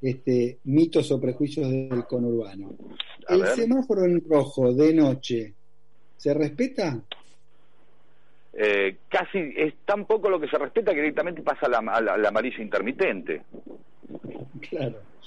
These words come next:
Speaker 1: Bien.
Speaker 2: Entonces, me-, casi
Speaker 1: Eh,
Speaker 2: la mayoría de los lugares está amarillo intermitente por un tema, todos dicen que es de seguridad, otros dicen, "¿Para qué va a parar si no viene nadie?". Entonces, pero en
Speaker 1: Mm.
Speaker 2: seguridad parece que es un tema de se-, de, de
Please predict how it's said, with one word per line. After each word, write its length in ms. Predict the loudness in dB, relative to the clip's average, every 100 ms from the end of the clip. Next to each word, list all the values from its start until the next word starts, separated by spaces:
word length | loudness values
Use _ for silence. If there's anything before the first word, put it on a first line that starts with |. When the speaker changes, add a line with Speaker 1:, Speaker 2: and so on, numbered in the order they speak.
| -18 -18 -4
Speaker 1:
Bien. 300 | 4 4 4
Speaker 2:
Entonces, 400 | 2 0 -2 -4
me-, 120 | -2
casi 180 | 2 6 6
Speaker 1:
Eh, 60 |
Speaker 2:
la 80 | 8
mayoría 320 | 6 6 2
de 60 | 4
los 80 | 4
lugares 200 | 4 4
está 140 | 2
amarillo 320 | 2 0 -2
intermitente 680 | -2 0 -2 0 0 0 0
por 160 | 2 0
un 140 | 0
tema, 240 | -2 0 0 2
todos 200 | 2 2
dicen 240 | 0 -6
que 100 | -2
es 60 | -2
de 100 | 0
seguridad, 540 | -2 -2 2 2 4
otros 180 | 2 -2
dicen, 200 | -6 -4
"¿Para 160 | -2 2
qué 80 | 2
va 100 | 4
a 20 |
parar 260 | 2 0 -2
si 80 |
no 100 | -4
viene 200 | -2 -2
nadie?". 420 | 0 2 2 0 -4 -12 -20 -20 -20 -18 -10
Entonces, 240 | -2 0
pero 140 | 2 2
en 100 | 2
Speaker 1:
Mm. 20 |
Speaker 2:
seguridad 320 | 2 4 2
parece 300 | 0 -2 -4
que 100 | -4
es 100 | -6
un 100 | -6
tema 220 | -2 -2 -2
de 80 |
se-, 140 | -6 -10
de, 160 | -8 -8
de 180 | -8 -12